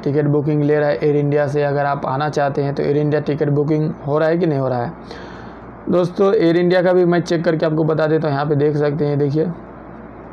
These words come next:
एयर इंडिया का बुकिंग मैं करने वाला हूँ। यहाँ पे क्लिक कर लेते हैं एयर इंडिया बुकिंग टिकट, उसके बाद जो है दिल्ली से, इसका भी हम रियाद कर देते हैं, दिल्ली से रियाद वन वे कर देते हैं, सिर्फ जाने के लिए,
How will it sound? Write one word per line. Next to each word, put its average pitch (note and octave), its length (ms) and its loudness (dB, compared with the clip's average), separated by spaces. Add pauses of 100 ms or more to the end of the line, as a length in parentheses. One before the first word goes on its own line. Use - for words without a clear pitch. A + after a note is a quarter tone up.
(300)
एयर D3 140 2
इंडिया D#3 260 2
का D3+ 140 0
बुकिंग D#3 420 0 (1040)
मैं D3 420 0 (120)
करने D3+ 240 0
वाला D#3 140 2
हूँ। D#3+ 140 2
यहाँ C#3+ 180 0
पे D#3+ 140 2
क्लिक D3+ 360 -2
कर D#3+ 100 2
लेते D3 240 2
हैं D3 80 0
एयर C#3+ 160 0
इंडिया C#3+ 220 0
बुकिंग C#3 380 0
टिकट, C#3+ 320 0 (220)
उसके - 200 -4
बाद C#3 180 0
जो C#3 120 2
है C#3 80 2
दिल्ली C#3 360 4
से, D3 220 2 (460)
इसका - 240 -2
भी D#3 100 2
हम D3+ 140 2
रियाद D3 380 2
कर D3 140 2
देते C#3 240 -2
हैं, G3 200 -4 (800)
दिल्ली E3 340 4
से F3 140 2
रियाद E3+ 300 4
वन D#3 240 4
वे E3+ 160 2
कर D#3 200 0
देते D#3 240 2
हैं, E3+ 440 -2
सिर्फ D3+ 300 0
जाने D3 420 2
के C#3+ 140 2
लिए, C#3 220 0